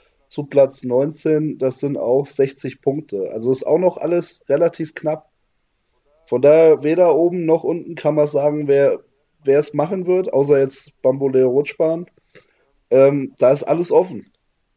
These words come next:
Platz zwei, Platz drei sind natürlich jetzt begehrt ohne Ende. Die werden ja immerhin aufsteigen.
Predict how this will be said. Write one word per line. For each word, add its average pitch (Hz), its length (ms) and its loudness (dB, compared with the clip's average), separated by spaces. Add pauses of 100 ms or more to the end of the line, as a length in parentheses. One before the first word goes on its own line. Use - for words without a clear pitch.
(600)
Platz 143 260 -2
zwei, 147 260 2
Platz 147 320 -2
drei 135 240 2
sind 147 160 -6
natürlich 143 640 -6
jetzt 135 300 -6
begehrt 139 420 -2
ohne 139 260 -4
Ende. 185 500 -2 (140)
Die 135 180 -8
werden 135 280 -2
ja 135 120 0
immerhin 127 280 -4
aufsteigen. 151 720 -4